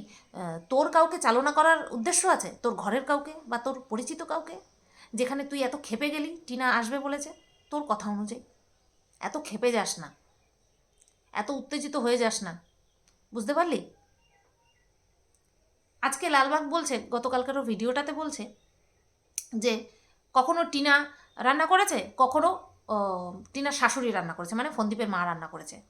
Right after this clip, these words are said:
কখনো ও এটা করেছে, কখনো ও এটা করেছে, কখনো টিনা শরীর খারাপ থাকলে, আহ, ফন্দীপ ভিডিও শুরু করেছে। এইভাবেই তো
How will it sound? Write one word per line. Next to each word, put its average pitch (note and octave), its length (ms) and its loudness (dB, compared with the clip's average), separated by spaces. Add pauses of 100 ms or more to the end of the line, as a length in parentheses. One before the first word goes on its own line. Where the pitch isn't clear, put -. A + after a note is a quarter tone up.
কখনো E4 360 4
ও D4 120 6
এটা D4 160 4
করেছে, F4+ 320 2
কখনো B3 280 2
ও A#3 60 0
এটা G3 160 -4
করেছে, F#3 300 -8
কখনো D#4 360 4 (220)
টিনা C#4+ 200 0
শরীর C4+ 240 0
খারাপ C#4 240 4
থাকলে, C#4+ 320 2
আহ, - 400 -6
ফন্দীপ C#4 380 2
ভিডিও A3+ 260 0
শুরু B3 200 -2
করেছে। F#3+ 260 -4
এইভাবেই E4+ 500 4
তো G#4 220 4